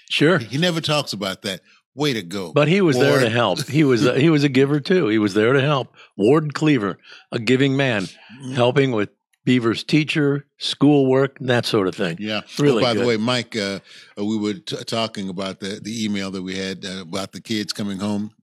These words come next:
Speaker 2: He, Mike says, "Throw the brats out on their collective asses." I agree with you.
Speaker 1: I agree with
Speaker 2: <laughs> Yeah.
Speaker 1: Mike, too.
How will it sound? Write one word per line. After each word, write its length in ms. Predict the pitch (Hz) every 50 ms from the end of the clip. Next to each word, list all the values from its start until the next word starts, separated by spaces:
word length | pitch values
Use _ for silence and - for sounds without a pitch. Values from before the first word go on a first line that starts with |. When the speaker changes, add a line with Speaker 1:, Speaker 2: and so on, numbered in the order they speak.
| _ _ _ _ _ _ _ _ _ _ _
Speaker 2:
He, 160 | - 117 147 -
Mike 320 | 127 120 117 117 117 110
says, 260 | - 120 107 104 92
"Throw 320 | - - 113 123 127 127 120
the 80 | 110
brats 520 | 95 85 98 113 113 113 110 - - - - -
out 300 | 117 117 120 123 - _ _ _ _ _ _ _
on 140 | 98 101 98
their 140 | 95 101 101
collective 460 | - - 104 104 107 104 - 107 92 98
asses." 440 | 98 98 95 - - 95 78 - - _ _ _ _ _ _ _ _ _ _ _ 202 _ _ _ _ _ _ _ _ _ -
I 140 | 113 123 120
agree 260 | 110 104 113 107 95
with 180 | 87 85 98
you. 220 | 92 90 87 156 127
Speaker 1:
I 140 | 127 151 165
agree 260 | 165 156 165 170 165 156
with 140 | 156 143 139
Speaker 2:
<laughs> 40 | 156
Yeah. 80 | 151 165
Speaker 1:
Mike, 240 | 165 147 123 120
too. 240 | 175 180 175 143 -